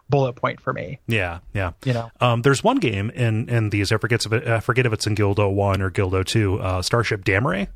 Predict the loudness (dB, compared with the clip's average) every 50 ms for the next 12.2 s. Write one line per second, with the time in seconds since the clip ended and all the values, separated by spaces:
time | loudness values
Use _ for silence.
0 | -2 0 0 2 2 2 2 2 2 2 2 2 0 0 -2 -2 0 0 -2 -2
1 | 0 0 0 0 0 0 0 0 2 2 2 2 0 0 0 0 0 0 0 0
2 | -4 -6 -10 -20 _ -20 -20 -20 -20 _ _ -4 -2 0 0 0 0 0 0 0
3 | 0 -2 -4 -2 -2 0 2 2 2 2 2 2 0 0 0 2 4 4 4 4
4 | 2 0 0 0 0 0 0 0 -2 -4 -2 -2 -2 0 0 -2 -2 -2 0 0
5 | 2 2 0 0 -2 -2 0 0 2 0 0 -2 0 0 0 0 0 0 -2 -4
6 | -4 -4 -4 -2 -2 -2 -2 -4 -4 -6 -4 -6 -6 -6 -6 -4 -4 -6 -8 -12
7 | _ _ _ -20 -20 _ _ _ _ _ 0 2 4 4 4 4 2 2 0 0
8 | -2 -2 0 0 0 0 -2 -6 -14 _ -2 0 0 0 -2 -2 -2 -4 -2 0
9 | -2 0 0 0 -2 -2 -2 -2 -2 -2 -2 -2 -2 -2 -2 -2 -4 -2 -2 -2
10 | -2 -2 -2 -2 0 0 0 0 0 -2 -2 -2 -2 -2 -4 -4 -4 -6 -8 -6
11 | -8 -8 -8 -6 -8 -8 -8 -8 -8 -8 -8 -8 -8 -6 -6 -6 -6 -8 -10 -8
12 | -6 -6 -8